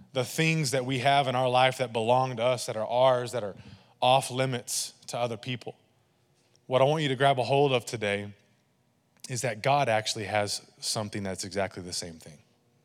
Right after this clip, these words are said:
There's something that belongs to God that doesn't belong to anyone else. There's something that God,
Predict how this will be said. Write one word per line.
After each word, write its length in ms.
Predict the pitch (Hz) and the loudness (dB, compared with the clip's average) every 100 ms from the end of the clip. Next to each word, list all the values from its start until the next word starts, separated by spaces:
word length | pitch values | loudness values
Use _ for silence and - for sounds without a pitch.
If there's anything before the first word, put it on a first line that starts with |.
| _ _ _ _ _ _ _ _ _ _ _ _ _ | _ _ _ _ _ _ _ _ _ _ _ _ _
There's 180 | 139 123 | -2 2
something 460 | - 165 170 180 170 | 4 4 2 0 2
that 200 | 143 127 | 0 0
belongs 560 | 127 123 127 131 127 - | -2 0 0 -2 -4 -6
to 120 | 107 | -6
God 320 | 110 107 101 | 0 0 -2
that 120 | 101 | -6
doesn't 300 | 110 110 110 | -4 -4 -4
belong 320 | 98 95 95 92 | -6 -6 -8 -12
to 80 | |
anyone 340 | 87 90 82 76 | -12 -12 -12 -14
else. 320 | 64 - - _ _ _ _ _ _ _ _ _ _ _ _ _ _ _ - | -16 -18 -18 _ _ _ _ _ _ _ _ _ _ _ _ _ _ _ -2
There's 180 | 147 143 | 0 2
something 420 | - 202 220 196 | 6 6 6 4
that 220 | 160 139 | 4 4
God, 640 | 135 170 175 160 127 135 | 6 8 8 8 6 2